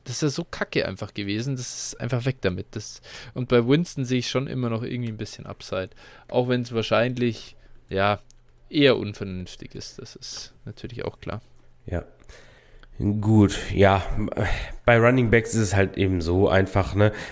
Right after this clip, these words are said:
Speaker 2: Man sollte vielleicht da einfach auch so ein bisschen sich an der Depth Chart orientieren.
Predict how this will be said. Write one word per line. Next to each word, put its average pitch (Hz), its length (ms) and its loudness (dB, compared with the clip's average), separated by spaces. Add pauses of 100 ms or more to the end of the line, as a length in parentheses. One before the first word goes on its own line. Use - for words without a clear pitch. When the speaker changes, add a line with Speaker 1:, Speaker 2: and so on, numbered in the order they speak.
Speaker 2:
Man 98 160 6
sollte 107 380 4
vielleicht 104 520 4
da 104 280 6
einfach 101 420 2
auch 92 140 0
so 98 100 -2
ein 95 60 0
bisschen 104 260 0
sich 87 160 0
an 92 60 2
der 92 80 2
Depth 95 340 2
Chart 98 400 2
orientieren. 98 960 4